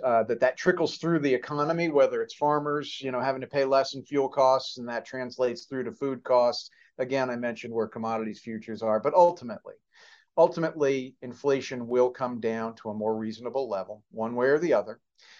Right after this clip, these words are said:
And what you should be doing as an investor is staying invested.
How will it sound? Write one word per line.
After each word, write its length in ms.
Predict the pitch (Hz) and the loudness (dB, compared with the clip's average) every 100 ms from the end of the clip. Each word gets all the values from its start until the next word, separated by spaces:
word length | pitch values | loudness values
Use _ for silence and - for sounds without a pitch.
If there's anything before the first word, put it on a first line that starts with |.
| _ | _
And 180 | 135 131 | -6 2
what 240 | 139 139 143 | 4 4 2
you 340 | 185 180 175 | 2 2 0
should 240 | - 151 139 | -6 -8 -6
be 120 | 143 | -4
doing 360 | 143 143 135 | -2 -2 -2
as 200 | 127 123 | -2 -4
an 60 | 123 | -4
investor 640 | 123 117 113 - 117 110 - _ _ - | -4 0 0 -2 -6 -6 -10 _ _ -6
is 140 | 143 | -6
staying 420 | - 131 120 113 | -4 -2 -2 -2
invested. 520 | 104 98 95 - - | -4 -2 -4 -4 -10